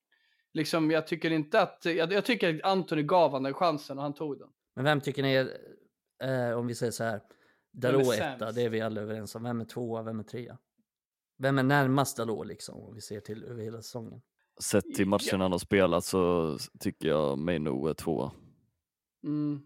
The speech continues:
Speaker 1: Jag tycker också
Speaker 2: Ja.
Speaker 1: han har varit så vägvinnande och varit så jävla bra under den här våren, att det räcker för mig.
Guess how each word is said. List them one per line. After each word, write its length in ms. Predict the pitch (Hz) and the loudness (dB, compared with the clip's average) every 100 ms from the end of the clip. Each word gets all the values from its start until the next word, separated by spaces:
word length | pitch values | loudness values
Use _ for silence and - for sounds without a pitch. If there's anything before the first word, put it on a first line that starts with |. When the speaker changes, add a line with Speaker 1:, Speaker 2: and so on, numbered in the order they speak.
| _ _ _ _ _ _ _ | _ _ _ _ _ _ _
Speaker 1:
Jag 120 | 156 | -4
tycker 160 | 151 180 | 0 2
också 220 | 170 - | 0 2
Speaker 2:
Ja. 20 | 175 | 2
Speaker 1:
han 100 | 147 | 4
har 60 | |
varit 160 | 143 139 | 2 0
så 120 | 151 | 0
vägvinnande 720 | 156 156 151 165 160 151 139 | 4 4 4 2 2 2 0
och 60 | 135 | 0
varit 160 | 139 - | -2 -2
så 120 | 147 | 0
jävla 280 | 143 135 139 | 2 2 0
bra 580 | 160 147 131 127 - - | 2 2 0 -4 -10 -4
under 320 | 147 139 135 | 0 0 0
den 140 | 135 | -2
här 240 | 135 135 131 | -2 -2 -2
våren, 600 | 139 147 147 135 120 135 _ - | -2 0 2 0 -6 -12 _ -8
att 180 | 143 | -2
det 100 | 151 | 0
räcker 380 | 151 147 - 139 | 0 -2 -4 -6
för 160 | 127 143 | -2 -2
mig. 320 | 131 143 | -2 -4